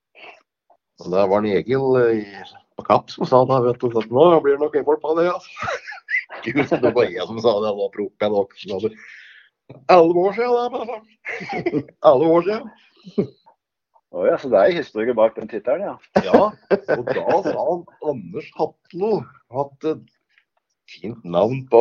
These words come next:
Speaker 1: et, mm, fin tittel på en låt, altså. Elleve år uten vinfolk.
Speaker 2: Ja.
Speaker 1: Og det ble albumet heten.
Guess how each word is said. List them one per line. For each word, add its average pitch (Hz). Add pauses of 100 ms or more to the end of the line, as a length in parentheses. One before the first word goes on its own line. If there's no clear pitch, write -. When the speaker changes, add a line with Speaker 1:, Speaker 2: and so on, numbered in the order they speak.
Speaker 1:
et, - (160)
mm, 104 (180)
fin 113
tittel 117
på 143
en 151
låt, 202
altså. 240 (880)
Elleve 123
år 147
uten 139
vinfolk. 208 (560)
Speaker 2:
Ja. 127 (600)
Speaker 1:
Og 185
det -
ble 107
albumet 104
heten. -